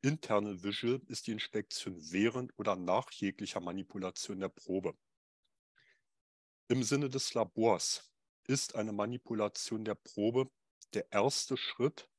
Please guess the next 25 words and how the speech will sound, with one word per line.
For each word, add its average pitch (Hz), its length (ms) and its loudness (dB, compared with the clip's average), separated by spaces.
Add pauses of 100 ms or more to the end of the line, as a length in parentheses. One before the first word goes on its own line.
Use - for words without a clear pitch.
(300)
mit 101 140 -6
einer 104 200 0
bleibenden, 107 760 0
irreparablen 104 800 -2
Veränderung. 95 720 -4 (1300)
Heißt, - 460 4 (380)
wenn 101 220 -2
wir 104 120 -2
ein 104 200 -2
Gerät 101 400 -2
öffnen 85 520 -4 (420)
und 92 120 -12
dazu 95 340 -4
bloß 104 260 -6
ein 104 80 -8
paar - 180 -4
Schrauben 107 420 2
lösen 85 400 -4
müssen, 131 380 -4 (220)
die 98 60 -12
sich 98 240 -6
hinterher 110 640 -2 (460)
wieder 110 240 0
reindrehen 92 640 0
lassen, 78 380 -6